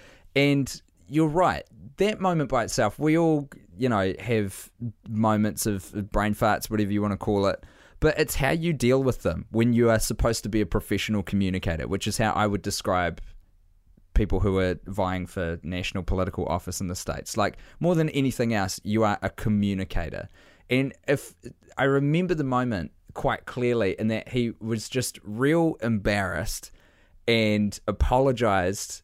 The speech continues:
at the time a few times in a row. And Trump wouldn't do that. He would find some way to just sidestep onto something or call the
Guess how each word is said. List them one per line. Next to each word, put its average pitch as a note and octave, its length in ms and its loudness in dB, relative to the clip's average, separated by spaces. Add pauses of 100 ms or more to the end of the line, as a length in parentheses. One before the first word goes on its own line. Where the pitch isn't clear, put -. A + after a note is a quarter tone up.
at G#2+ 140 0
the G2+ 80 -4
time F#2+ 500 -2
a - 60 -8
few A2+ 240 -4
times G#2+ 340 -4
in G#2 80 -4
a F#2+ 60 -4
row. F2 440 -2 (460)
And C3 300 0
Trump F#3 360 0
wouldn't C#3+ 480 0
do A#2+ 240 4
that. D#2+ 280 -2
He C3 120 0
would B2+ 180 -2
find C3+ 280 -2
some C3+ 240 0
way A#2 260 2
to - 180 -4
just - 500 -4
sidestep C3 560 0
onto A2 180 -2
something A#2 420 -2
or G2 140 0
call B2 440 2
the G#2 340 2